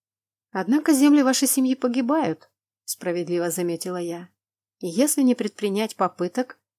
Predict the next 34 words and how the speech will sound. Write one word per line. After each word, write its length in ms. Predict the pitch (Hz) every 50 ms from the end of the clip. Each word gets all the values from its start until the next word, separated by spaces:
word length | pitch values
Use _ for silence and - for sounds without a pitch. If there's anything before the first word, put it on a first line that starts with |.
| _
то 120 | - 175 170
пострадаете 720 | - 202 196 - - 208 202 185 196 196 202 208 - 220
не 100 | 208 214
только 400 | 208 - 233 254 247 - 262 254
вы, 180 | 226 247 285 269
но 140 | 202 175 175
и 60 | 175
все 160 | - - 196
королевство. 760 | - - 214 240 262 262 254 185 170 - - - - 202 196 _ _ _ _ _ _ _ _ _ _ _ _ _ _ _ _ _ _ -
Я 300 | - 190 170 180 185 170
вынуждена 540 | 156 175 190 226 240 226 233 262 262 269 262
буду 240 | 220 226 208 226 214
сообщить 520 | - - 190 185 185 - - 202 - -
об 100 | 185 185
увиденном. 600 | 214 214 220 214 165 - 170 165 165 - 214 - _ _ _ _ _ _ _ _ _ _ _
И 100 | - 185
если 260 | 208 285 311 - 285
вы 100 | 269 277
не 80 | 269 262
хотите 380 | - 240 220 - 269 269 - 269
в 40 | -
конечном 500 | - 220 214 220 220 - - 202 196 202
итоге 380 | 196 - 208 220 208 196 208
все 240 | - - - 202 196
же 140 | 180 185 175
утратить 520 | 175 175 - 233 294 330 - 220 - -
власть 360 | - 196 196 185 185 180 - -
над 140 | 185 170 190
этими 280 | 180 180 - 185 185
землями, 580 | 180 175 180 202 190 180 175 170 170 185 202 - _ _ _ _ _ _ _ _ _ _
ищите 400 | - 170 - - - 202 - 247
способ 460 | 233 - - 262 311 320 - 311 - 214
исцелить 500 | 208 - - - 202 185 185 170 - -
их. 200 | 196 - -